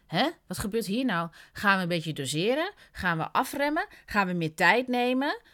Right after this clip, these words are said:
Nee, nee, nee, nee, nee, nee, nee. En dan komt een survival mechanisme. Die komt om de hoek kijken en die zegt, "Nee, nee, nee, nee, nee.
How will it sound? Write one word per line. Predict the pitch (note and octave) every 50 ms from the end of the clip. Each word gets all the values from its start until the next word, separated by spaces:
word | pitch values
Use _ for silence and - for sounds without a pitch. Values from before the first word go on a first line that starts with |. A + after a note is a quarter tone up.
| _ _
Nee, | - E3 F3 F#3 F3+
nee, | F3 F3
nee, | E3 D#3+ D#3+
nee, | D#3+ D3+
nee, | D3 D3 D3
nee, | D3 C#3
nee. | C#3+ C#3 C3+ C3+ C3+ C#3+ - _ _ _ -
En | G3 A3
dan | B3 B3+
komt | - C#4+ C#4 B3
een | A3+
survival | - G3+ F3+ F#3 A3+ A#3 C4+ C#4+ - A#3+ G#3
mechanisme. | E3+ D3 C#3+ C#3+ A#2+ - D3 C#3 C3+ C3+ C3 - C#3+ C3 B2+ B2 C#3+ - _ _ -
Die | F3+ G3 G3+ -
komt | - F#3 E3 D#3+ D3+ - - - _ _ -
om | G3+ G3+ F#3+
de | F3
hoek | E3+ F3 G3+ A#3 A3+
kijken | - D#3+ C3 C#3 C3+ C3+ - F3+
en | E3+
die | F3 D#3+
zegt, | D#3+ E3+ D#3+ -
"Nee, | G#3+ G#3+ G3+
nee, | F3+ C#3+ B2
nee, | B2+ A2
nee, | G2+ G#2+
nee. | A2 A#2+ A2+ A2+ C3 E3+ -